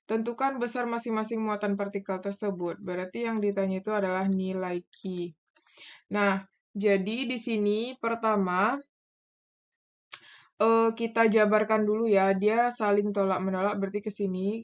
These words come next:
ke arah F-nya ke sini ya. Ini menolak, berarti ini F. Kemudian, eh, ini ada W ke bawah, kita buat garisnya tuh lurus ya, usahakan lurus. Berarti ini W.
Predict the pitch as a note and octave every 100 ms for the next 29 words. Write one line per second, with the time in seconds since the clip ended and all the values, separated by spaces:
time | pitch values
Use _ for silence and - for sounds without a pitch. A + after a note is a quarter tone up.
0 | - G3 F#3+ F#3 F#3+ F#3 F#3 F#3 G3 G3
1 | G3 G3+ G#3 G#3 G#3 G3+ G3+ F#3+ F#3 F#3
2 | G3 A3 _ _ _ _ _ _ _ _
3 | _ G3+ G3+ G#3+ G3+ F#3+ F3+ F3+ F#3 G#3+
4 | - - _ _ - G3 G3 G#3 G3 G3
5 | F#3+ F#3 F#3+ A#3 - _ _ G3 F#3+ F#3
6 | F3+ F#3 F#3+ A3 C4+ C#4 _ - _ _
7 | - G3 G3 F#3+ - G3 G3+ A#3 A#3 A#3
8 | - G3+ F#3+ F#3 F#3 F#3 F#3 F#3 G3 A#3
9 | C#4+ - _ _ _ _ - F#3+ F3+ F#3
10 | G#3 G3+ - - F#3+ G3 G#3 G3+ G3 G3+
11 | G3+ F#3+ F#3+ - G3 G3 A3+ G3+ F#3+ G3+
12 | G3+ F#3 F#3 F#3+ F#3+ G3+ G3 F3+ F3+ G#3
13 | A3+ _ _ - - _ - G3 G3 G#3
14 | G#3 G3 F3+ F3 F#3